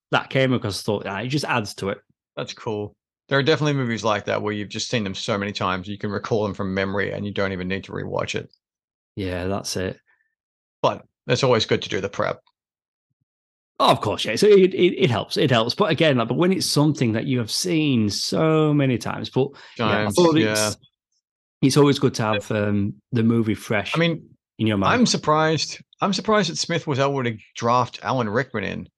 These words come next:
Speaker 2: to, to, um, to have a role in this film. Some big names here, and Alanis. I think his casting of Alanis as the Christian deity was pretty good. It was pretty
Speaker 1: Oh, amazing.
Speaker 2: inspired, pretty genius.
Speaker 1: Yeah, yeah. I think she's, she's great in it. Apart other names that I came across were, like,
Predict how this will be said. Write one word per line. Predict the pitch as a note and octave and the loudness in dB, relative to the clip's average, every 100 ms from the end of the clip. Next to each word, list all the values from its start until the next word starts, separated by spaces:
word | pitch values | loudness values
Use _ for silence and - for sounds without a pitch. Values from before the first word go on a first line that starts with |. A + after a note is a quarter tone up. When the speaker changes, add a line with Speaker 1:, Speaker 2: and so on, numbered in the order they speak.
| _ _ - | _ _ -8
Speaker 2:
to, | C3+ | -4
to, | A2 - C3 A#2 | -4 -4 0 2
um, | G#2+ G#2 G2+ G#2 | 4 2 0 -4
to | A2 | -4
have | A2 | -4
a | G#2 | 0
role | G#2+ B2+ | 0 2
in | A2+ | 0
this | - | -4
film. | - G2+ F#2+ - _ - _ _ | -6 -6 -8 -14 _ -20 _ _
Some | - C#3 | -4 -2
big | F3+ B2+ | -2 0
names | C#3 C3 - | 0 0 0
here, | B2 | 0
and | C3 | 0
Alanis. | A#2 D3+ C3+ G2 - | 2 2 0 -2 -4
I | C#3+ | -4
think | D#3 | -4
his | D#3+ | -6
casting | - D#3 C#3 D3+ A#2+ | -4 -4 -4 -6 -6
of | |
Alanis | G#2 G2+ G2+ A2 - | -4 -4 -4 -4 -10
as | A2+ | -14
the | A#2+ | -10
Christian | B2 - A2+ | -8 -4 -2
deity | G2+ G#2 G2+ | 0 0 0
was | F#2+ G#2 - _ - - | -6 -8 -10 _ -20 -6
pretty | - C3 | -2 0
good. | G2+ A2+ - - _ _ _ _ _ _ - | 2 0 0 -8 _ _ _ _ _ _ -12
It | B2+ | -8
was | C3+ | 0
pretty | - G3+ | 4 6
Speaker 1:
Oh, | |
amazing. | A2 D3 | 6 6
Speaker 2:
inspired, | E3 G2 G2 - | 6 4 -2 -8
pretty | - B2+ - | -14 -12 -6
genius. | A2+ G#2 G2 | -4 -4 0
Speaker 1:
Yeah, | A#2 C#3+ F#2+ | 4 4 2
yeah. | A2+ C3 B2 | 0 2 2
I | F2 | 2
think | B2+ C3 | 0 0
she's, | - A#2 A#2 A2 - _ _ _ _ _ _ _ _ | 2 2 2 0 -4 _ _ _ _ _ _ _ _
she's | - C#3+ | -2 2
great | A#2+ C#3+ | 2 2
in | C3+ | 2
it. | G#2 - | -2 -6
Apart | C#3 F#3 F#3+ - | -2 0 -2 -4
other | - D#3+ F#3 | 0 2 2
names | D#3+ D3+ D3+ C#3 | 2 4 4 2
that | C#3+ | 0
I | C#3+ | -2
came | C3 C3 | 0 2
across | C3 C#3 B2 - | 2 0 -2 -4
were, | A2+ | -4
like, | G#2 | -4